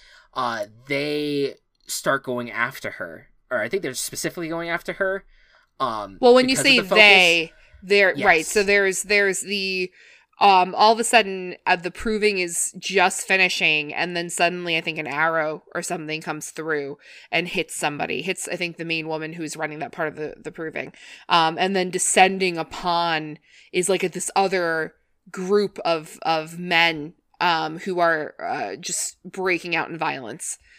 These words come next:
Speaker 2: on
Speaker 1: Yes.
Speaker 2: the kids who won, the, uh, anybody who's there that's a, a, a Nora,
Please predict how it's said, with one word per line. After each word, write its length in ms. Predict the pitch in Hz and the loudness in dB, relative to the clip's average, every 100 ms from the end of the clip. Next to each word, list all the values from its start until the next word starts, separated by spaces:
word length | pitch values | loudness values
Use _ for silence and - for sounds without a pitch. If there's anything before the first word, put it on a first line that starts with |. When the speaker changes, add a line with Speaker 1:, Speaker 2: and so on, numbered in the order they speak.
| _ - - | _ -12 2
Speaker 2:
on 340 | 170 165 160 165 | 4 4 0 -4
Speaker 1:
Yes. 100 | 160 | -6
Speaker 2:
the 140 | 170 | -6
kids 380 | - 202 180 - | 4 4 4 0
who 120 | 185 | 0
won, 520 | 180 170 165 160 160 | 2 2 2 -2 -6
the, 180 | 165 165 | -6 -4
uh, 140 | - | -2
anybody 500 | - 196 214 202 196 | 0 0 2 2 0
who's 240 | 180 180 165 | -2 -8 0
there 280 | 175 160 151 | 2 2 0
that's 200 | 151 - | -4 -4
a, 300 | 160 151 151 - - - | -2 -2 -4 -12 -20 -6
a, 500 | - 170 160 151 156 - | 0 2 2 -2 -4 -6
a 80 | 175 | -4
Nora, 600 | 175 170 160 156 156 | -2 -2 0 -2 -4